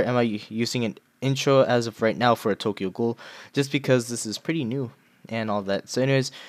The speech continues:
let's look at all their stats. Bikaku, Kagane becomes an axe. Special, specialty shifts to give a powerful blow.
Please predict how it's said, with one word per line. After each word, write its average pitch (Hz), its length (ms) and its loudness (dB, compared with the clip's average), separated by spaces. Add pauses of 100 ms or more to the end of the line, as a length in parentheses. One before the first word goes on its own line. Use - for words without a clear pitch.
(240)
let's - 260 -12
look 147 160 0
at 147 160 2
all 127 220 6
their 110 160 -2
stats. 107 380 -2
Bikaku, 117 640 0 (480)
Kagane 135 520 4
becomes 120 540 -4
an 98 180 -4
axe. 113 400 -4
Special, 117 720 -2 (580)
specialty 120 720 4
shifts - 520 -4
to 104 100 -6
give 107 240 -2
a 95 100 0
powerful 110 560 -2
blow. 101 460 0